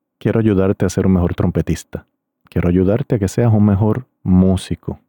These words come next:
Yo tengo mi proceso, que quiero ser un mejor músico, pero lo que sé, te lo enseño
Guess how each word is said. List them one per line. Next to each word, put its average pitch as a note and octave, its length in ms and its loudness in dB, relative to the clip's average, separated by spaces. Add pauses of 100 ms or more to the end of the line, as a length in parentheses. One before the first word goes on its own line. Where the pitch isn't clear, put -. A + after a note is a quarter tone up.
(640)
Yo F#3+ 120 0
tengo G#3 220 2
mi G3 120 2
proceso, B2 680 -2
que - 120 -4
quiero F2+ 240 -2
ser G2 180 -2
un G2 80 4
mejor F#2 240 2
músico, G2+ 580 0 (600)
pero F2+ 340 0
lo F#2+ 220 2
que F#2 140 -2
sé, A#2 320 -2 (520)
te - 80 -2
lo E2+ 100 2
enseño F3 520 2